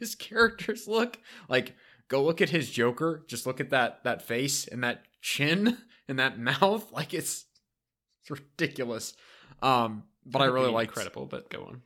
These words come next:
Speaker 1: It, I, it is
Speaker 2: <laughs>
Speaker 1: incredible. I, I'll give it that. Um, but I, I really liked the art style and kind of how it was able to feel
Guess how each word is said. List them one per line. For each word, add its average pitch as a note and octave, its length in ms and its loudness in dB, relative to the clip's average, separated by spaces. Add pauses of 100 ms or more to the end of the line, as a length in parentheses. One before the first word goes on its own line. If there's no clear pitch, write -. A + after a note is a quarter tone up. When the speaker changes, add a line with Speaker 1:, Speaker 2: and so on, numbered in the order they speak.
Speaker 1:
It, E3 160 4
I, F#3 80 10
it F3+ 220 6
is G3+ 160 8
Speaker 2:
<laughs> - 0 -
Speaker 1:
incredible. A#2 460 2
I, B2 200 2
I'll C3 100 4
give B2 160 -2
it A#2 120 -8
that. E2 180 -12 (360)
Um, A#2 380 0 (380)
but C#3+ 240 2
I, C3 100 4
I B2 180 4
really C3 300 0
liked A2+ 460 -4 (200)
the B2 120 -4
art G#2 200 -4
style F#2 420 -6
and G#2+ 120 -10
kind A2+ 180 -6
of G2+ 80 -8
how A2+ 240 0
it G#2+ 100 -2
was G#2+ 160 -6
able G#2+ 240 -6
to G2+ 400 -8 (840)
feel A2 540 -4